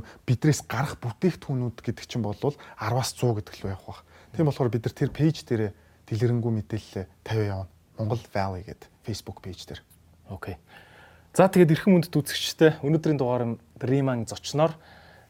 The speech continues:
Speaker 2: Gabit гэдэг мундаг залуу оролцлоо. Та бүхэн Infinite Solution гэдэг компаниар нь мэдэх бах.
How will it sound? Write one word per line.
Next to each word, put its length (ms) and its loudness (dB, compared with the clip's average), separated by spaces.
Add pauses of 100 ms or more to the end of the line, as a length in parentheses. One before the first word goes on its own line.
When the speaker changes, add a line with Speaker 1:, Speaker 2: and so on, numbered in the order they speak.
Speaker 2:
Gabit 400 2
гэдэг 160 -4
мундаг 320 -4
залуу 320 -6
оролцлоо. 320 -10
Та 160 -4
бүхэн 320 -6
Infinite 320 -2
Solution 400 -6
гэдэг 180 -12
компаниар 460 -10
нь 80 -6
мэдэх 240 -10
бах. 240 -4